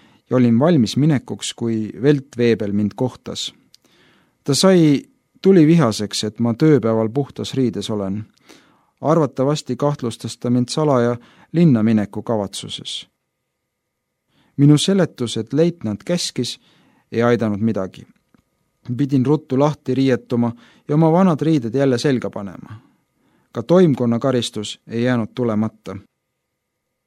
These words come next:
Enne tundi minekut kohtusin ka leitnandiga, kes samuti sai vihaseks, et ma veel vanas riides olen,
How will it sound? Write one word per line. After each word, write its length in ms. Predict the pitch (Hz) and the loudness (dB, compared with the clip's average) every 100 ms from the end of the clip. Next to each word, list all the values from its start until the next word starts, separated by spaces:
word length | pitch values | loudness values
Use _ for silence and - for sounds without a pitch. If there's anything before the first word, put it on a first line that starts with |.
| _ _ _ _ _ _ _ _ - | _ _ _ _ _ _ _ _ -6
Enne 180 | 131 139 | -2 0
tundi 320 | 202 214 151 | 4 4 4
minekut 460 | 147 143 131 123 - | 2 2 -2 -6 -2
kohtusin 440 | 165 - 170 185 | -4 -2 -6 -4
ka 140 | 185 | -2
leitnandiga, 680 | 127 117 - 101 90 95 92 95 _ _ _ _ _ - | 0 -2 -4 -8 -8 -10 -12 -14 _ _ _ _ _ -6
kes 200 | 156 - | -2 2
samuti 380 | 220 165 - | 4 2 -2
sai 220 | 110 123 120 | -2 0 0
vihaseks, 580 | 131 104 98 95 - - | 0 -2 -6 -10 -14 -10
et 80 | 113 | -4
ma 160 | 127 | 0
veel 140 | 139 139 | 0 0
vanas 300 | 170 151 - | 0 0 0
riides 380 | 180 123 98 110 | -2 -2 -4 -8
olen, 280 | 95 82 | -10 -14